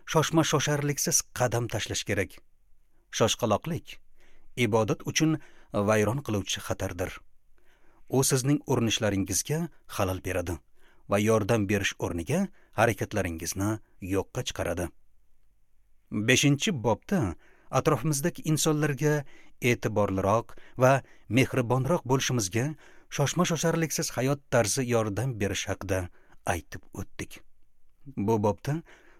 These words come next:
shoshilmaslik nima ekani haqida, shoshmasdan qilingan ibodat bizni samoviy otamizning ovoziga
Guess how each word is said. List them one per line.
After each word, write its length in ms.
shoshilmaslik 680
nima 320
ekani 360
haqida, 440
shoshmasdan 540
qilingan 500
ibodat 600
bizni 260
samoviy 540
otamizning 640
ovoziga 640